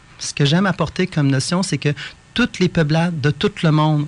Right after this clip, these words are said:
ont toujours voulu savoir comment que l'humain était et comment qu'il, on, comment qu'il était, mais comment aussi qu'il devait réagir ou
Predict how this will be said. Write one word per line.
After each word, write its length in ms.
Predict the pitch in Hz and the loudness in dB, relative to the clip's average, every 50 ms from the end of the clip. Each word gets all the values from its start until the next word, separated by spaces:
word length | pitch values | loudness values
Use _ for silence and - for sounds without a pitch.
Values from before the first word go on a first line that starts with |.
| 147 - | -4 -2
ont 120 | 143 143 | 0 0
toujours 360 | 147 - 190 180 160 220 254 254 | 0 2 0 0 2 0 0 0
voulu 260 | 190 156 151 160 180 | 0 2 2 2 2
savoir 520 | 170 - - 156 135 143 147 151 147 - | 0 0 -2 0 0 2 0 0 0 -2
comment 320 | - 151 143 151 147 156 156 | -2 0 0 2 2 0 -2
que 160 | - - 143 | -2 0 0
l'humain 520 | 139 131 131 131 143 147 139 147 156 180 190 - - - - _ _ - | 2 2 2 2 2 2 4 2 2 0 -2 -4 -10 -20 -20 _ _ -4
était 320 | - 135 131 - 147 175 220 - - _ _ - - | -4 -4 -2 -2 -4 -6 -6 -10 -20 _ _ -6 -6
et 80 | 147 | -4
comment 300 | - - 156 151 160 175 | 0 0 2 2 2 2
qu'il, 320 | 165 - - 180 151 160 156 - - - - | 0 -2 0 0 0 0 -2 -6 -12 -6 -2
on, 140 | 143 151 - - - - - - - | -2 -2 -4 -6 -14 -18 -16 -8 -2
comment 180 | - 160 185 202 | 0 2 2 2
qu'il 160 | - - 180 | 0 0 -2
était, 160 | 156 - 220 226 | 0 2 0 0
mais 100 | 208 185 | 0 0
comment 200 | - 175 175 190 | 0 -2 0 0
aussi 220 | 190 - - 180 | -2 -2 -4 -4
qu'il 120 | - 165 | -4 -2
devait 260 | 170 165 151 170 165 160 | -2 0 0 0 0 0
réagir 640 | 139 160 165 160 160 151 143 165 180 190 202 185 - - - - | 0 2 2 2 4 2 2 2 2 2 0 -2 -6 -12 -10 -4
ou 120 | 151 151 | -4 -4